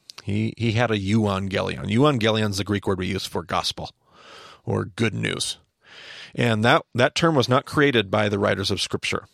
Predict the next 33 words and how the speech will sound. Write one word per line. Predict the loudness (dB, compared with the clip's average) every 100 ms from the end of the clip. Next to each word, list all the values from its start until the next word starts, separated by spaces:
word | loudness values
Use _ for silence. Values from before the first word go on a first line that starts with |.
| -8 0
Gospel | 2 2 2 2
was | 2 0
not | 0 -2
created | -2 0 0 0
at | 0
all | 4 6 4 2 -4 -6
by | -4 -2 -2
the | -4
New | -4
Testament. | -4 -4 -2 -2 -4 _ -20 -20 -20 -10
Uh, | -4 -2 0
it, | 0 -2 _ 0
it | 0 0
predates | 0 2 4 4 2 0
that | 2 2
word, | 2 4 4 4 0 -8 -4
and | -2 -2 -4 -4 -4
its | -4 -2
idea | -4 -4 -2 2 2 2 -2
predates, | 0 2 2 0 0 -2 -4 -8 -20 -20 -20 -20 -10
uh, | -6 -4 -4 -6 -6
and | -2
we'll | -2
talk | -2 -2
about | -2 -2
this | -6
more | -4 -2
later | -2 -2 -2
as | -4 -4
well, | -4 -4 -2
but | 0
it | 0 0
predates | 0 4 4 2 0 -4